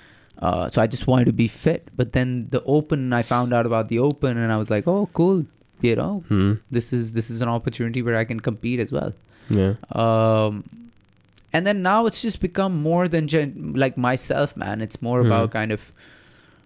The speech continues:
Speaker 1: um, listen, I'm not gonna lie. Like, I'm fucking th-,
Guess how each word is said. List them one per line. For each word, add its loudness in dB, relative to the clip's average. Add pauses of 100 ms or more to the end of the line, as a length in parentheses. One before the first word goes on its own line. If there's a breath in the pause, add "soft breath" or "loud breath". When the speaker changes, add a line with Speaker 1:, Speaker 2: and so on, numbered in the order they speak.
(120)
Speaker 1:
um, 2 (960)
listen, 2
I'm -4
not 0
gonna 2
lie. 2
Like, 0
I'm 2
fucking 0
th-, -8